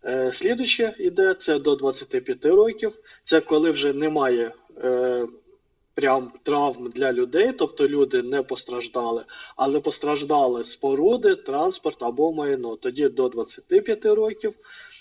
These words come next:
Ну і саме остання, така сама легенька стаття, яка в них є: це коли взагалі нічого фізично не було зроблено, але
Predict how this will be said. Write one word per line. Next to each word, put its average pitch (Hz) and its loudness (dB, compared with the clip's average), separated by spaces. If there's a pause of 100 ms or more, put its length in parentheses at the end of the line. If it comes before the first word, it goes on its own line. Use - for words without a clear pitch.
(120)
Ну 190 6
і 151 2
саме - 0
остання, 233 -2
така 165 -2
сама 151 0
легенька 156 -2
стаття, 175 -2
яка 160 0
в 156 -4
них 160 -6
є: 160 2
це 160 0
коли 156 4
взагалі 147 -2
нічого 135 0
фізично 135 -2
не 131 -2
було 123 2
зроблено, 202 2 (500)
але 143 2